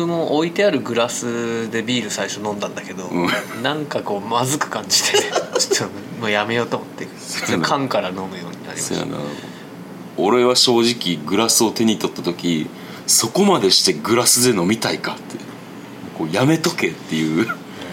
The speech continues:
Speaker 2: 気持ちでいっぱいやったな。
Speaker 1: 洗剤とかもなかったしな。
Speaker 2: なかっ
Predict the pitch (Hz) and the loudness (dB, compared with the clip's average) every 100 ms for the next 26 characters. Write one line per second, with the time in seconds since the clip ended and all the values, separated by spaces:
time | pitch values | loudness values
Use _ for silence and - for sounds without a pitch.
0 | - - - - - - 107 104 107 101 | -10 -10 -12 -14 -10 -2 0 2 4 2
1 | 76 - 90 76 69 69 71 - - - | 0 -2 -2 -2 -8 -8 -8 -12 -14 -14
2 | - - - 110 110 104 107 107 117 95 | -14 -8 -6 -4 -4 -2 -2 -2 -6 -6
3 | - - 104 - - - - - - - | -8 -6 -6 -6 -10 -10 -14 -14 -14 -10
4 | - 170 | -6 -6